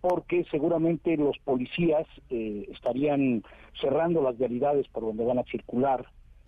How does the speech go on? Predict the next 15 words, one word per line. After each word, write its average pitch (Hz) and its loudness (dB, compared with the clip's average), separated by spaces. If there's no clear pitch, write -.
eh, 208 -6
como 120 0
lo 117 0
hicieron 135 0
cuando, 107 -2
cuando 113 0
llegó 123 2
a 127 2
la 123 0
Corte 117 0
Federal. 135 2
Hay 135 -2
que 151 0
recordar 147 0
que, 127 0